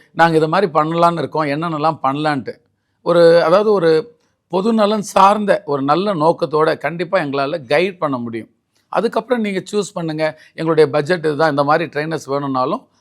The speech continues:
பாசிபிள் இருந்தா பண்ணிக்கலாம். But ரொம்ப முக்கியமானது, we do A to Z, அதாவது என்ன சொல்றது, ஒன் ஷாப், முன்னாடியே சொன்ன மாதிரி ஒன் ஸ்டாப்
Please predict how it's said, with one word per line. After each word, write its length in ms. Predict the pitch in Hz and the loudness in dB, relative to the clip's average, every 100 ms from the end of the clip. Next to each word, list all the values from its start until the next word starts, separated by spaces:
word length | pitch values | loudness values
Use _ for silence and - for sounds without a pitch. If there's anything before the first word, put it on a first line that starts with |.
| _ 151 | _ 4
பாசிபிள் 320 | 165 170 165 | 4 4 -6
இருந்தா 300 | 135 127 143 - | -4 -4 -6 -6
பண்ணிக்கலாம். 480 | 120 117 151 226 _ _ - | -10 -6 -6 -6 _ _ -2
But 80 | 151 | -2
ரொம்ப 300 | 127 185 226 | 0 0 0
முக்கியமானது, 880 | 160 - 165 151 139 123 135 135 _ _ _ _ | -2 -4 -4 -2 -2 0 -2 -2 _ _ _ _
we 40 | 127 | -4
do 420 | 175 170 185 190 190 _ _ - 123 | -2 0 2 0 -2 _ _ -10 -2
A 120 | 175 | -2
to 120 | - 190 107 | -2 -4 2
Z, 240 | 160 - | 2 2
அதாவது 400 | - 135 151 180 | -2 2 2 2
என்ன 140 | 147 160 | 0 0
சொல்றது, 540 | 156 135 127 123 - _ _ | -2 -2 -2 -4 -8 _ _
ஒன் 300 | 120 160 202 - - | -2 0 0 -6 -2
ஷாப், 220 | 190 190 _ _ _ | -2 -2 _ _ _
முன்னாடியே 440 | 120 135 165 180 196 | -8 0 4 4 2
சொன்ன 240 | 170 151 | 0 -4
மாதிரி 240 | 135 131 | 0 -2
ஒன் 240 | 120 131 185 | -2 -6 -8
ஸ்டாப் 480 | 185 - 190 190 | -8 -2 0 0